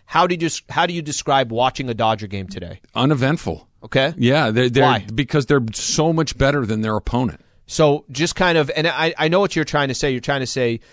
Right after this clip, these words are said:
Speaker 1: are the Do-, are the Rams kind of becoming what the Dodgers are in the sense of you either won it all or
Speaker 2: There's a
Speaker 1: there's
Speaker 2: p-, there's
Speaker 1: no
Speaker 2: a parade or it was a bad season.
Speaker 1: Oh, or,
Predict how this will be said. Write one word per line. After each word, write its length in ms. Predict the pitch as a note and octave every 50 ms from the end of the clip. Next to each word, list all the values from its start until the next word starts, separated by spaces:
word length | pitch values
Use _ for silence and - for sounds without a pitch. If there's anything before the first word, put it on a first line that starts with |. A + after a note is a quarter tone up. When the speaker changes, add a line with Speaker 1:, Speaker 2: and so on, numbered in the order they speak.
| - _ _ _ _ _ -
Speaker 1:
are 180 | D3+ E3 F3+
the 140 | E3+ F3 E3+
Do-, 260 | C#3 C#3+ D#3 E3+ F3+ - -
are 140 | - D#3 E3
the 100 | D#3 D#3+
Rams 400 | C#3+ D3 D#3+ F3 G3 G#3 F#3+ -
kind 280 | - - F3 E3+ E3 E3
of 100 | C#3+ B2+
becoming 520 | C3+ C3+ - - - D3 C#3+ C#3+ C#3+ C#3
what 200 | B2 B2+ B2 -
the 80 | - A#2
Dodgers 540 | G#2+ C3 C3+ D3+ D#3 D3+ C3 C#3 C3 A2
are 240 | B2 A#2+ A#2 A#2 -
in 240 | - - D#3+ F#3 G#3+
the 100 | A3 G3+
sense 380 | - - G3 F3+ E3+ D#3 - -
of 400 | C#3+ B2+ B2 A#2+ A2+ - - - _ _ _ _ _ _ _ _ _ _ _ _ _ _
you 160 | - C#3 D3+ E3+
either 240 | G3 A#3+ C4 A#3+
won 300 | E3 C3 C3+ E3 F#3+ F#3+
it 80 | E3+ C#3
all 280 | C#3 D3 D#3 D#3+ D#3 C#3+
or 40 |
Speaker 2:
There's 140 | C3 C#3+ B2
a 40 | C3
Speaker 1:
there's 160 | B2+ B2+ -
Speaker 2:
p-, 80 | - C3+
there's 200 | D3+ D3+ D3 D3
Speaker 1:
no 60 | D3
Speaker 2:
a 40 | D3
parade 380 | D3+ C#3 B2+ C#3+ D3+ D3+ D3
or 100 | C#3 B2+
it 40 | A#2+
was 120 | A#2 G#2+ B2
a 40 | F#2
bad 300 | - A2+ G#2 G#2 G#2 F#2+
season. 280 | - G#2 F#2+ F2+ E3+ F#3
Speaker 1:
Oh, 60 | G3
or, 160 | F#3+ F#3+ E3+